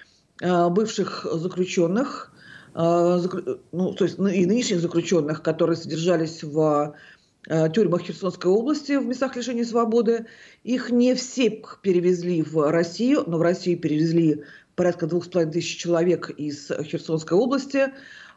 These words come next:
Плюс еще мы знаем, из, э, Николаевской области перевезли, когда, э, территория была,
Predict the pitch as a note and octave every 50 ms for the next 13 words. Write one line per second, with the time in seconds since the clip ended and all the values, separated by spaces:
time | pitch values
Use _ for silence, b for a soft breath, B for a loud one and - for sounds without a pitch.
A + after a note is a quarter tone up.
0 | B - G3 G#3+ G#3 - F#3+ F#3 F#3 - G3+ F3 F3 E3+ E3+ D#3+ E3+ F3 E3+ E3+
1 | E3 D#3+ D#3 D3+ D#3 - - D#3 D3+ D3+ - - - E3+ D#3 D3+ D3 C#3 C#3 C3
2 | - - E3+ E3+ E3 D#3+ E3 D#3 E3 E3 F3 F#3 - - - B3 A#3+ G#3+ B3 B3
3 | - C4+ - - A#3 A#3+ A#3+ A#3 G#3+ B3 B3 A#3+ A3 G3 F#3+ A3 G#3+ A3 G#3+ A3
4 | B B B B B B B B B B B F3 F#3 F#3 F#3 F3+ F3+ F#3 G3 F#3+
5 | G3 G3+ A3+ G#3+ G3 F#3+ F#3+ F3+ E3+ F3+ F#3 F#3+ F#3 F#3 F#3 F#3 - - -